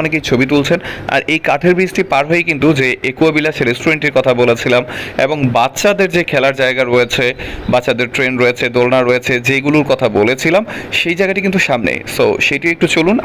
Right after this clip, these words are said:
আপনাদেরকে সামনে গিয়ে দেখানোর চেষ্টা করি। তো আমরা এই রাস্তাটি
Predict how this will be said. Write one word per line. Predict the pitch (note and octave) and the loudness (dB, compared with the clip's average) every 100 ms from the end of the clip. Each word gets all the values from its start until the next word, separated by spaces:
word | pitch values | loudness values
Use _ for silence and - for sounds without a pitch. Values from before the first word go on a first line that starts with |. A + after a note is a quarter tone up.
| B2+ | 0
আপনাদেরকে | C3+ D3+ C#3 D3 - - - - | 0 -2 -4 -6 -6 -14 -10 -2
সামনে | C#3 C3+ C#3+ | -2 0 0
গিয়ে | C#3 | 0
দেখানোর | C3 C3+ C3 C#3 | 0 0 0 -2
চেষ্টা | C#3 B2+ | -2 -2
করি। | C3+ - - - | -2 -4 -8 0
তো | F3 E3+ - | 2 4 2
আমরা | D#3+ F#3 F3+ F3+ - - - - - | 2 4 2 0 -4 -16 -16 -8 -2
এই | F3 | 0
রাস্তাটি | E3+ - G3 | 0 -2 -2